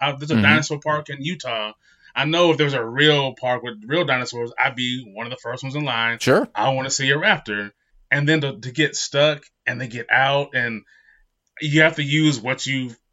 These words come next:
Speaker 1: been taught about dinosaurs to kinda survive. Um, I mean, and just the iconic sound of a T-Rex and a raptor
Speaker 2: Mm-hmm.
Speaker 1: that we get, it looks so good 'cause they use a lot of,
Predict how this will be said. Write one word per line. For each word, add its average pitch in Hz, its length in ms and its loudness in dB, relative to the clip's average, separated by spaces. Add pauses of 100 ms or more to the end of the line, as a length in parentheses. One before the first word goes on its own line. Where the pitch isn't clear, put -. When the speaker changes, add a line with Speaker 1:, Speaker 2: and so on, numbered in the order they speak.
(180)
Speaker 1:
been 127 240 -2
taught 139 400 0
about 135 240 0
dinosaurs 135 380 -2
to 113 60 -12
kinda 117 440 -8 (280)
survive. 131 1000 4 (100)
Um, 120 640 0 (360)
I 151 120 2
mean, 131 480 -2 (340)
and 147 140 2
just 165 180 4
the 156 80 4
iconic 131 580 2
sound 120 380 -2
of 107 160 -10 (320)
a 110 60 -8
T-Rex 123 500 0
and 113 80 -6
a 104 40 -2
raptor 107 600 0
Speaker 2:
Mm-hmm. 104 320 2
Speaker 1:
that 120 140 0
we 113 140 -8
get, 120 400 0 (380)
it 131 140 4
looks 117 440 -2
so 131 240 0
good 123 280 -4
'cause 117 140 -6
they 117 60 -6
use 120 200 -6
a 117 60 -8
lot 113 200 -4
of, - 120 -12